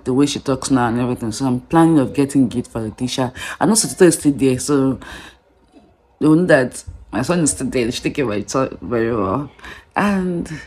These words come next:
I don't know what else. What else? That's it. So let me just show you the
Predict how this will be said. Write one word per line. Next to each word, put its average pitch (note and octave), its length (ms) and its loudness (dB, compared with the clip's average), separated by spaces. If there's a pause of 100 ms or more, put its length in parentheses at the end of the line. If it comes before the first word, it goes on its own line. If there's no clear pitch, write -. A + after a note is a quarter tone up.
I C#3 100 -6
don't D3+ 300 -2
know D3 240 -2
what C3 320 -4
else. C#3 480 -6
What D#3 160 -6
else? A2 240 -4
That's F#3+ 300 -4
it. C3+ 200 -2 (240)
So - 120 -2
let G#3 80 4
me A3 60 2
just F#3 200 2
show D#3 140 2
you C#3+ 180 6
the A#2 420 -2